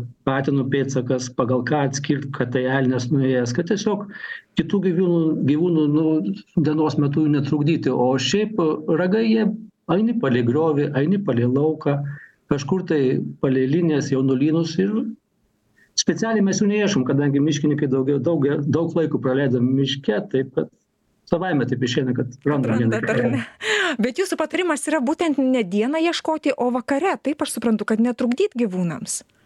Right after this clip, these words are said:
Speaker 1: Ne, e, ryte, ryte palei laukus
Speaker 2: Rytais
Speaker 1: tiesiog,
Speaker 2: ieškot. Mhm.
Speaker 1: tiesiog pažiūrėti, paskaityti, kaip atrodo pėdsakas, kaip atrodo ekskrementai, pagal ką galima nustatyt, kad tai yra patelė ar patinas. Ir, sakysim, nu,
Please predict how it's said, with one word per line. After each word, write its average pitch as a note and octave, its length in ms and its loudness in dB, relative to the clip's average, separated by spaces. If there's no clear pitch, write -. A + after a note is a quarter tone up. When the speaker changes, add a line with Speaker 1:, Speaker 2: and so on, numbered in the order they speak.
Speaker 1:
Ne, C#3+ 220 0
e, C3+ 140 0
ryte, C3+ 480 0
ryte C#3+ 480 0
palei C#3 260 0
laukus C#3 480 0
Speaker 2:
Rytais F3 300 0
Speaker 1:
tiesiog, G3+ 320 -2
Speaker 2:
ieškot. - 420 -20
Mhm. F3+ 360 -2
Speaker 1:
tiesiog G3 560 -2
pažiūrėti, E3+ 640 0
paskaityti, D#3 640 -2
kaip F3+ 200 -2
atrodo C#3 300 0
pėdsakas, B2 640 -2
kaip F#3 220 0
atrodo D#3 340 0
ekskrementai, C3 640 0
pagal B2+ 320 0
ką C3+ 160 0
galima C#3 300 2
nustatyt, C#3 420 -2
kad C3 160 -2
tai C#3 140 2
yra B2+ 100 0
patelė C3+ 460 0
ar A#2 100 -4
patinas. A#2+ 540 -2
Ir, D3 320 0
sakysim, D#3+ 680 0
nu, F#3+ 120 2